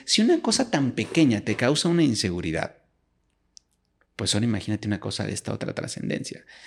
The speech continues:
Entonces, yo creo que es válido. Claro, si,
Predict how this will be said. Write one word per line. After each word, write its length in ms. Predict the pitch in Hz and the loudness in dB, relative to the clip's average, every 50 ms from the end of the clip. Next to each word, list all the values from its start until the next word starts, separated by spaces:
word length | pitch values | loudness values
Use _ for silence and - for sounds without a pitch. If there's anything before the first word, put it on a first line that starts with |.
| - - - | -20 -16 -6
Entonces, 520 | - 113 110 117 131 135 139 147 135 - - - - - - | -4 -2 2 4 4 6 6 4 2 0 -8 -18 -20 -12 -6
yo 180 | 120 123 147 151 | 2 2 2 4
creo 160 | 185 165 - | 4 2 2
que 100 | - 170 | 0 -2
es 200 | 131 123 120 104 | 0 0 -2 -2
válido. 600 | 101 120 135 131 117 107 95 92 95 98 - - _ _ _ _ _ _ _ _ _ _ _ _ _ _ _ _ _ _ _ _ - | 0 0 0 2 0 0 0 0 -2 -4 -6 -10 _ _ _ _ _ _ _ _ _ _ _ _ _ _ _ _ _ _ _ _ 0
Claro, 240 | - 151 151 - | 2 2 2 2
si, 160 | - - 143 | 2 0 0